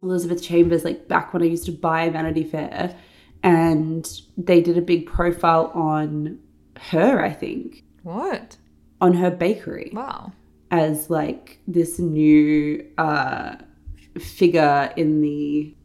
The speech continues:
Speaker 1: L A culinary space who was married to Armie Hammer,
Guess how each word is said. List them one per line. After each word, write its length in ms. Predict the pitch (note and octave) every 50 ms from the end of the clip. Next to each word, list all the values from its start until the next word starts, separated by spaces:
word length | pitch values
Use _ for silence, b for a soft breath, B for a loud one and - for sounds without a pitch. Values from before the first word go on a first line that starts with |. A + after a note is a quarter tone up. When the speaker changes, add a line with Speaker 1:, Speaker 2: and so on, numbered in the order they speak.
| _ _ _ _ _ _ _ _ _ _ -
Speaker 1:
L 180 | - E3+ E3+
A 280 | E3 D#3 D#3 D3+ D3 D3+
culinary 600 | D3+ - - - E3+ F3 F#3 F3 D#3+ C#3+ - -
space 440 | C#3+ - - - - - D#3 D3+ D3+
who 60 | -
was 80 | D#3+ D3
married 260 | E3+ D#3+ D#3 D#3 D#3
to 80 | - -
Armie 320 | - E3 D#3 D3+ D3+ D3+
Hammer, 460 | D3+ E3 D#3+ D#3 C#3+ C#3 C#3+ - G3